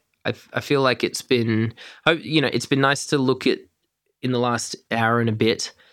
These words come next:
um, to look at these ideas and get reminded what you said before. Not, it's not just that specific ideas have changed my,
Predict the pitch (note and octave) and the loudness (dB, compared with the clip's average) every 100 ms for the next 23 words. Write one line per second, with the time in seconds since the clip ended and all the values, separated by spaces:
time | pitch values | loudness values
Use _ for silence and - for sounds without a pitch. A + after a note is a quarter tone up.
0 | _ _ - A2 G#2 G#2 G2+ - _ - | _ _ -4 -2 0 0 -2 -6 _ -20
1 | - B2+ A#2+ A#2 A2 A2+ A2 G#2+ A2+ G#2+ | -6 -2 0 0 0 2 2 2 2 2
2 | A2+ A2+ A2 A2+ A2 A2 A2 - - G3 | 2 2 2 2 4 2 0 -2 0 2
3 | F#3+ - E3+ D#3 D3+ A#2 D#3 - C3+ F3+ | 2 0 0 2 2 2 -2 -2 -2 0
4 | F#3 D3+ D#3+ E3 - - - - - B2 | -2 0 0 0 0 -2 -4 -8 -4 0
5 | D3 D3 C#3 C3 B2+ B2+ D3+ D3+ - A#2+ | 0 0 0 0 2 4 4 2 0 -2
6 | - B2+ B2 A#2 - A#2 A2+ A2 A2 A2 | 2 2 2 0 2 2 2 4 2 0